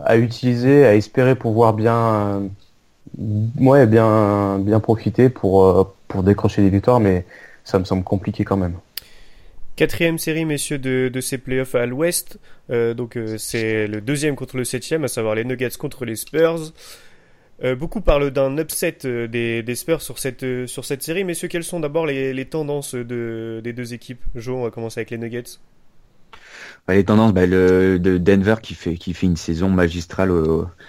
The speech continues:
Speaker 3: avec, euh, avec Mike Malone en, en tant que coach, euh, voilà, qui a créé une identité,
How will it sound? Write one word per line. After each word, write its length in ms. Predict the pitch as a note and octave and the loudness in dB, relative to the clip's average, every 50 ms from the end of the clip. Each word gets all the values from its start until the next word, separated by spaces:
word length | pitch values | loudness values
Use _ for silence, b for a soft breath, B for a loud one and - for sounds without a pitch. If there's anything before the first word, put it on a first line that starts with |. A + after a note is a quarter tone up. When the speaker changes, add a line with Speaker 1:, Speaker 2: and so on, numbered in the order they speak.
| b b b | b b b
Speaker 3:
avec, 360 | - E2 E2 F2 E2+ - - F2 | -6 -2 0 2 0 2 2 4
euh, 120 | E2+ E2 | 4 6
avec 200 | E2 E2+ E2 - | 6 4 2 2
Mike 220 | F2+ F2+ E2+ - | 0 -2 0 0
Malone 280 | F2+ F2 F2 F2+ F2+ F2+ | 0 2 2 4 4 4
en, 80 | E2+ E2 | 2 0
en 160 | - F2 E2+ | 0 -2 -4
tant 160 | - F#2 F2 | -2 -4 -2
que 120 | E2+ - | -2 -2
coach, 420 | E2+ - - G2+ G#2+ G#2+ - - - - | 0 2 4 4 4 4 0 -4 -2 0
euh, 240 | F2 E2 E2 D#2+ D#2+ | 2 4 4 4 4
voilà, 240 | D#2 E2 D#2+ D#2+ E2+ | 4 2 2 2 0
qui 180 | - - - F2+ | -2 0 2 4
a 160 | F2 F2 F2 | 4 4 2
créé 440 | - - - - A#2+ A#2 A#2 A#2 A2 | 0 -4 0 2 4 6 8 8 8
une 180 | A2 G#2+ G#2+ | 8 8 8
identité, 760 | A2 A2+ A2+ A2+ A2+ A2+ A2+ - - F#2+ - A#2 A#2 A2+ b | 8 6 6 4 2 0 -2 -6 -10 -2 0 2 2 2 b